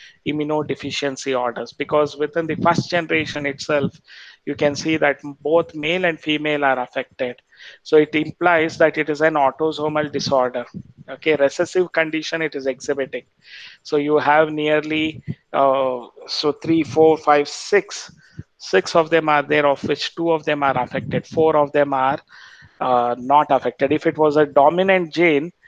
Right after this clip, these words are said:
so all of them would have been affected. And even in the parent, one of the parent would be affected. So if it was autosomal part of it, but here you find,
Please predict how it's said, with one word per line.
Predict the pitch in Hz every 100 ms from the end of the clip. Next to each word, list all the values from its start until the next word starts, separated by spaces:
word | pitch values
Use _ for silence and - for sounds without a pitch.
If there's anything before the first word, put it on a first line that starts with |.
| - - _
so | - 151
all | 143 156 190
of | 185
them | 190
would | 185
have | 165 156
been | 160
affected. | 151 - 127 - 127 123
And | 147 151
even | 156 170 180
in | 170
the | 165
parent, | 165 160 170 170 151
one | 147
of | 151
the | 156
parent | - 147 151 147
would | 139
be | 143
affected. | 135 - 131 - 120 - _ - - - -
So | 147 139
if | 139 147
it | 139
was | 139 127
autosomal | 139 196 139 151 143 143 139 135
part | - 123 -
of | 123 127
it, | -
but | 143 -
here | 147 165
you | 160
find, | 151 156 160 139